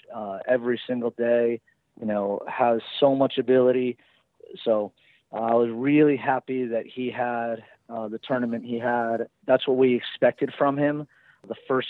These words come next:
goal that he scored against Mexico when we played him in the second game of the tournament, I mean, it's a world-class goal in every aspect.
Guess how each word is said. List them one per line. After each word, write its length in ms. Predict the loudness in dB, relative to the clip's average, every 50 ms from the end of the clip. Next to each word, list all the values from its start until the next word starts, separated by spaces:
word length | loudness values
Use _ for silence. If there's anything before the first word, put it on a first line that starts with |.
| -4 -2
goal 260 | 0 2 2 2 0
that 140 | 0 -4 -6
he 160 | -6 -6 -6 -6
scored 280 | -6 -6 -2 0 0 0
against 360 | 0 -2 -4 -6 -6 -6 -4
Mexico 680 | -4 -4 -4 -4 -8 -4 2 4 6 6 6 4 0 -2 -8
when 160 | -8 -6 -6
we 80 | -6
played 240 | -6 -2 0 0 0
him 100 | 0 -2
in 80 | -4 -6
the 60 | -8 -6 -6
second 280 | -6 -6 -6 -10 -6
game 180 | -4 -4 -4 -4
of 80 | -4
the 60 | -6 -6 -2
tournament, 360 | 0 0 0 2 0 -2 -2 -4
I 60 | -8
mean, 140 | -6 -6 -6
it's 140 | -4 -2 0
a 60 | 0
world-class 680 | 2 4 6 6 8 8 6 4 2 0 0 0 0 -4 -4
goal 320 | -4 -2 0 0 0 0 0
in 120 | -2 -6 -8
every 320 | -8 -6 -4 -2 0 2 2
aspect. 440 | 0 0 -4 -2 -2 -2 -2 -2